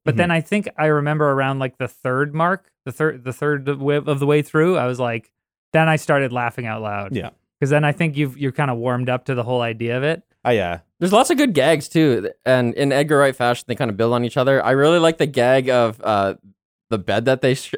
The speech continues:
Speaker 3: they share.
Speaker 2: Oh, yeah, and they
Speaker 3: Like,
Speaker 2: keep coming up.
Speaker 3: <laughs> Yeah, but, <laughs> and then it's like, oh, the guy that she was dating before is in the bed, and his
Speaker 2: Yeah.
Speaker 3: roommate's in the bed, and then
Speaker 2: Yeah.
Speaker 3: he's in the bed. That was great.
Speaker 2: <laughs> Well, and they, they, they evolve the joke, too, 'cause the first time it's Scott, Wallace, then a th-, the boyfriend.
Speaker 1: Yeah.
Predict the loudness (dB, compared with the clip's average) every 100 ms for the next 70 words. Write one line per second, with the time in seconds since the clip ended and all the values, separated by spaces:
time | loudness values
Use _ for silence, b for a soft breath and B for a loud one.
0 | -6 -2 0 4 6 6 6 6 4 4
1 | 0 2 2 0 -2 -2 2 2 4 4
2 | 6 6 4 2 2 2 4 2 4 0
3 | 0 -4 2 4 4 4 2 4 4 4
4 | 2 _ -4 0 4 6 4 2 0 0
5 | 4 4 4 2 2 4 4 4 0 4
6 | 6 6 6 4 6 4 2 0 2 4
7 | 4 2 0 0 -2 0 2 2 0 -4
8 | -2 -4 -2 2 4 6 4 4 4 4
9 | 4 6 4 4 4 2 2 0 -2 -4
10 | 0 0 2 -2 -2 -6 2 4 4 0
11 | _ 2 4 4 0 -2 -4 -4 -4 -4
12 | -2 0 2 0 0 -2 0 0 0 0
13 | -2 -6